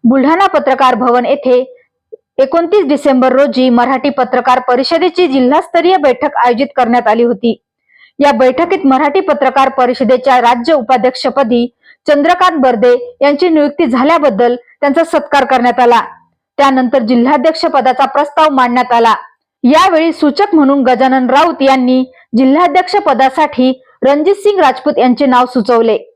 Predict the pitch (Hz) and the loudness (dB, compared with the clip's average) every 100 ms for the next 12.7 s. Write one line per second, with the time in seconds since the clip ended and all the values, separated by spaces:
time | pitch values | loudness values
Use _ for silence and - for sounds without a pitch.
0 | _ 285 277 294 285 269 262 330 339 311 | _ -2 0 0 0 0 2 0 0 -2
1 | - 277 285 277 269 254 262 269 254 240 | 0 -2 0 0 0 0 0 0 -2 0
2 | 294 254 254 285 311 247 233 269 302 294 | 0 2 2 2 2 0 0 2 2 2
3 | 247 - 233 226 185 - _ _ _ _ | -2 -2 0 0 -2 -6 _ _ _ _
4 | _ _ - 254 285 302 392 359 294 294 | _ _ -4 2 2 2 0 0 -2 0
5 | 285 285 277 254 - 254 - _ _ - | 0 0 0 0 -2 -4 -6 _ _ -4
6 | 285 320 269 311 403 - 294 269 262 262 | 0 0 0 -2 -2 0 0 0 0 0
7 | 240 277 320 330 294 277 277 277 277 254 | 0 2 2 0 -2 0 0 0 0 0
8 | 285 285 269 240 247 294 302 339 339 381 | 0 0 0 0 2 2 0 -2 -2 -2
9 | 302 214 233 - _ _ _ _ - 285 | -2 -2 -4 -6 _ _ _ _ -2 0
10 | 294 427 415 403 330 254 - 254 254 - | 2 0 0 0 2 0 0 -4 -4 -12
11 | _ - - 311 285 294 285 269 285 - | _ -20 -6 0 0 0 -2 0 -2 -2
12 | 262 262 359 403 349 247 - | -2 0 0 -2 0 0 -2